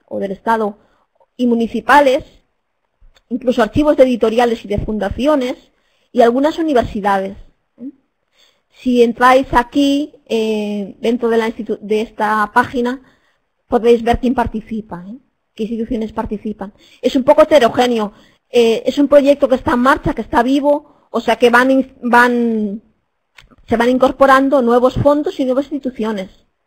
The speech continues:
O sea, esto no es un fondo, porque luego veremos uno que es de Biblioteca Nacional, pues son fondos, como las, la prensa histórica, no hay muchos ejemplares, muchas veces son ejemplares únicos,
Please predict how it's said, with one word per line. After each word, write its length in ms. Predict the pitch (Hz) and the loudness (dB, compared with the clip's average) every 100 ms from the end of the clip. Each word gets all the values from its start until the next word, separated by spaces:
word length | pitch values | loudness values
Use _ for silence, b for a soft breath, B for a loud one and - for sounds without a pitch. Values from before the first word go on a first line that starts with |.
| _ _ _ | _ _ _
O 80 | 226 | -6
sea, 160 | 262 | -2
esto 200 | 262 247 | -2 -2
no 80 | 294 | -2
es 100 | 302 | 0
un 140 | 320 302 | -2 0
fondo, 440 | 320 320 294 269 | 0 0 0 0
porque 200 | 214 233 | -2 -4
luego 160 | 226 247 | 0 2
veremos 360 | 247 247 240 | 2 -2 -4
uno 200 | 285 262 | -2 -2
que 80 | 214 | -2
es 40 | |
de 60 | 214 | -4
Biblioteca 380 | 226 226 220 226 | -2 -2 -4 -6
Nacional, 460 | 208 208 208 214 b b b | -6 -8 -8 -8 b b b
pues 140 | - 247 | -8 -6
son 260 | 262 302 | -2 -2
fondos, 540 | 294 302 277 214 202 - | 0 -2 0 -4 -6 -10
como 260 | - 220 220 | -8 -4 -2
las, 260 | 214 214 | -2 -4
la 140 | 226 220 | -6 -4
prensa 340 | 226 247 285 | -2 -2 -2
histórica, 480 | 269 - 269 247 208 | -6 0 0 0 -4
no 160 | 220 233 | -2 0
hay 140 | 240 | 0
muchos 280 | 240 247 240 | 0 -4 -8
ejemplares, 480 | 226 247 233 254 226 | -6 -6 -2 -2 -2
muchas 200 | 208 220 | -8 -6
veces 220 | 240 233 | -6 -6
son 120 | 233 | -6
ejemplares 480 | 233 254 226 233 240 | -6 -6 -4 -4 -2
únicos, 460 | 294 311 320 381 | -2 -2 -6 -8